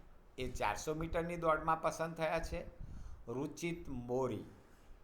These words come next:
એ પણ ચારસો મીટરની દોડમાં પસંદ થયા છે. કાજલ કાનવડે, એ પંદરસો મીટરની દોડમાં પસંદ થયા છે. રણવીર સિંહ,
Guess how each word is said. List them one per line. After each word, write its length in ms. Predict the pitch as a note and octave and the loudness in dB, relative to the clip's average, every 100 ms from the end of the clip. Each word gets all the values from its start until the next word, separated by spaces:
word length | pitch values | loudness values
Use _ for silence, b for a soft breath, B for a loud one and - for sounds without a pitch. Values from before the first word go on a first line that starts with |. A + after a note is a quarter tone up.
| - | -6
એ 80 | C#3+ | -2
પણ 240 | D#3+ E3+ | 2 0
ચારસો 400 | E3 D3 C#3+ F3 | 2 0 0 -2
મીટરની 400 | E3 D#3+ E3 E3+ | -2 0 -2 0
દોડમાં 460 | E3 D3+ D3 D#3+ D#3+ | 2 2 2 0 -2
પસંદ 380 | D#3 - D#3+ | -4 -6 -6
થયા 280 | D#3+ D#3 E3 | -4 -2 -2
છે. 420 | D#3+ D#3+ - - - - - - - B B B - | -2 -6 -8 -12 -18 -20 -20 -20 -20 B B B -8
કાજલ 520 | - C3 C3 B2+ F3 F#3 | 4 4 6 2 0 0
કાનવડે, 760 | - B2+ C3 C#3 G#2+ F#2 E2+ - - - | 0 4 4 2 -2 -2 -6 -12 -16 -10
એ 100 | B2+ | -6
પંદરસો 580 | - A#2 G#2 C3 - E3+ | -2 0 2 0 0 -2
મીટરની 380 | E3+ E3 D#3+ | 2 2 2
દોડમાં 420 | D#3 D#3 D#3 D#3 D#3 | 4 6 6 4 2
પસંદ 360 | D#3 D#3+ E3 | 0 0 -2
થયા 260 | E3 D#3 D#3+ | 2 2 2
છે. 220 | D#3 D#3 - - B B B - | 0 -8 -10 -18 B B B -2
રણવીર 580 | A2+ B2+ D3 D#3+ F3 | 0 2 0 2 2
સિંહ, 500 | E3+ - D3 C#3 F2+ | 0 -4 -2 -2 -2